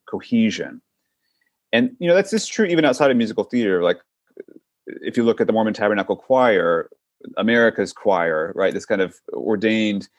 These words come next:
uh, ordained mouthpiece of America, right? Where it's like, here's a very disciplined body of people who have agreed to,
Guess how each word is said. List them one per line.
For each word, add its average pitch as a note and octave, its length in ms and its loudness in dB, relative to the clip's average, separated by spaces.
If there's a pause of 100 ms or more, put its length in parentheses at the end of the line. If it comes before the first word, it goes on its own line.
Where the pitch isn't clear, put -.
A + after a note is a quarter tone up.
(240)
uh, F#2+ 260 0
ordained A2+ 500 0
mouthpiece C3 480 2
of C#3 120 2
America, D3+ 580 2
right? A2+ 240 2
Where B2+ 180 4
it's B2+ 160 -2
like, C3 240 0
here's F3 320 2
a D#3 60 2
very E3 540 0
disciplined E3 640 -2
body C#3 340 2
of A#2+ 100 -4
people A2+ 680 0 (400)
who C3+ 160 0
have B2 200 0
agreed C#3 640 0
to, A2+ 540 -2